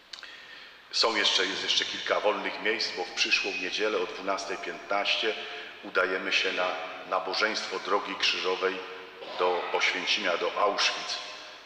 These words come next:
Wyjazd tutaj o godzinie dwunastej piętnaście, powrót gdzieś około siedemnastej, osiemnastej.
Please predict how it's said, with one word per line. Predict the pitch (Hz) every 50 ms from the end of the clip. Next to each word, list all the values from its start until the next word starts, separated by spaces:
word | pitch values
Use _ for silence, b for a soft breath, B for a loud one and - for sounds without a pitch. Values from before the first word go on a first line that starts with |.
| - - -
Wyjazd | 87 95 98 98 98 92 - - -
tutaj | 85 92 90 87
o | 85 85
godzinie | 87 85 - 95 87
dwunastej | - - 95 95 95 90 - - 90 85
piętnaście, | - - 82 80 - - 101 104 107 - - - - 90 - -
powrót | - 107 95 - 92 85
gdzieś | - - - - 90
około | 82 - 90 85 82
siedemnastej, | - - 95 87 87 85 87 95 101 98 - - 90 80
osiemnastej. | 78 - - - 87 95 104 104 - - - 107